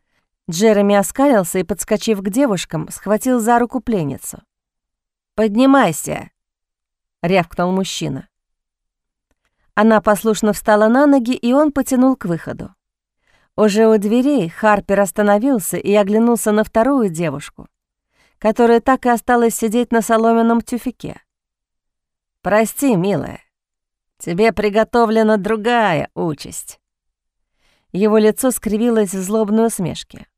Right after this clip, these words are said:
«Ты просто сгоришь. Бах!» Он раскинул ладонь, словно показывая взрыв. «Или взорвёшься». И вместе со своей жертвой вышел в коридор и снова закрыл дверь на ключ.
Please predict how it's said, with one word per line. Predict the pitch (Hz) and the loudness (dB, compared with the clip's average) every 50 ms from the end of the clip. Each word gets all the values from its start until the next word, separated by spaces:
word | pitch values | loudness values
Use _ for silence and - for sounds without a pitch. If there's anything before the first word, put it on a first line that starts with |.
| _ _ _ _ _ _ _ _ _ _ _ | _ _ _ _ _ _ _ _ _ _ _
«Ты | - 240 247 | -4 -4 -2
просто | - 262 269 254 - - - 262 254 | 2 2 2 2 0 0 -2 -2 -2
сгоришь. | 233 226 277 277 254 175 135 - - - - - _ _ _ _ _ _ _ - | 0 2 2 2 2 0 -4 -8 -12 -14 -14 -16 _ _ _ _ _ _ _ -8
Бах!» | 208 208 262 285 302 - - - _ _ _ _ _ _ _ _ _ _ _ _ _ _ _ _ _ _ _ _ _ _ - | -4 0 0 0 0 -2 -12 -20 _ _ _ _ _ _ _ _ _ _ _ _ _ _ _ _ _ _ _ _ _ _ 0
Он | 202 202 196 185 | 0 2 2 2
раскинул | 180 185 175 - - - 196 190 185 185 180 | 2 0 -2 -4 -2 -2 0 0 2 0 0
ладонь, | 180 185 175 180 247 262 247 226 | 0 -2 -2 0 0 0 0 0
словно | - - 196 202 208 208 202 185 | -2 -2 -2 0 2 2 0 0
показывая | - 202 185 - 208 196 180 185 190 196 202 202 190 | 0 -2 -2 0 0 0 0 0 -2 0 0 0 -2
взрыв. | 180 156 147 139 - _ _ _ _ _ _ _ _ _ _ _ _ _ _ _ _ _ _ - | -4 -6 -8 -10 -12 _ _ _ _ _ _ _ _ _ _ _ _ _ _ _ _ _ _ -2
«Или | 302 330 311 311 | 0 2 2 2
взорвёшься». | 302 262 302 311 294 214 135 - - - - - - - _ _ _ _ _ _ _ _ _ _ _ _ _ _ _ _ _ _ _ _ _ _ _ _ _ _ _ - - _ - | 2 2 2 0 0 0 -6 -8 -12 -14 -16 -16 -18 -20 _ _ _ _ _ _ _ _ _ _ _ _ _ _ _ _ _ _ _ _ _ _ _ _ _ _ _ -20 -20 _ -6
И | 170 196 196 | -4 -4 0
вместе | 185 214 220 220 208 - - 185 | 2 2 4 4 2 0 -2 -6
со | 170 - 202 | -4 -4 -4
своей | 180 - 185 190 180 170 175 | -4 -2 0 2 2 2 0
жертвой | 165 214 262 277 262 - 233 220 208 | 0 2 0 0 0 0 0 0 2
вышел | 190 214 220 - - 202 196 | 2 0 0 0 -2 -4 -4
в | - | -4
коридор | - 208 190 196 202 202 247 262 226 | -4 -2 -2 0 0 0 0 2 2
и | 214 | 0
снова | 208 - - 247 269 269 240 233 | -2 0 0 2 2 4 2 2
закрыл | 202 196 208 196 - 226 220 214 | 2 0 -2 -2 0 -2 -2 -2
дверь | 185 190 202 214 208 214 | -2 0 0 0 2 2
на | 220 226 214 | 0 -2 -2
ключ. | - 170 147 131 - - - _ | -4 -8 -10 -10 -12 -16 -20 _